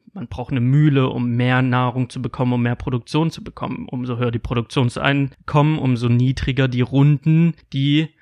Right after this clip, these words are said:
das Feld braucht, um irgendetwas entstehen zu lassen. Und Nahrung bringt Wachstum und man braucht Wachstum, um dann wiederum neue Gebäude zu bauen. Denn viele Gebäude sind an eine Wachstumsgrenze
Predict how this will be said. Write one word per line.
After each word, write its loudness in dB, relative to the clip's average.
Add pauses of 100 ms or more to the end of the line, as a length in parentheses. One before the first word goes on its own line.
(280)
das -2
Feld -2
braucht, -6
um -2
irgendetwas -8
entstehen -2
zu -8
lassen. -10
Und -6
Nahrung 4
bringt 0
Wachstum -4
und -4
man 0
braucht -2
Wachstum, 0
um 0
dann 2
wiederum 0
neue 0
Gebäude 0
zu -12
bauen. -8
Denn -4
viele 2
Gebäude 4
sind 0
an 2
eine 2
Wachstumsgrenze -2